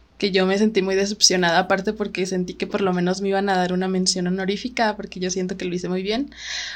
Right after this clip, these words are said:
pero ni siquiera me dieron una mención honorífica. Entonces, pues sí, me sentí como muy, pues eso, amigas, que traje de a gratis, la verdad. Y,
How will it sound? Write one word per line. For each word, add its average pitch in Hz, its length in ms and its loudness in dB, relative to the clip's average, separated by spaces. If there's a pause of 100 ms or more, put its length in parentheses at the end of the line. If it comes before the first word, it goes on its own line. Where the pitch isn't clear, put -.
(120)
pero 196 140 0
ni 190 140 -6
siquiera 208 560 4
me 214 260 0
dieron 180 240 2
una 185 80 -2
mención 185 300 -4
honorífica. - 720 -8
Entonces, - 800 -6 (300)
pues 202 160 -4
sí, - 220 -10 (160)
me 202 120 -4
sentí 190 300 -4
como 202 260 -2
muy, 185 600 -4 (1900)
pues 311 160 0
eso, 508 200 4 (120)
amigas, 415 260 4
que 277 100 -4
traje 220 520 2 (140)
de 185 120 2
a 170 180 6
gratis, 175 760 4
la - 120 -4
verdad. - 360 -4 (840)
Y, 208 520 -4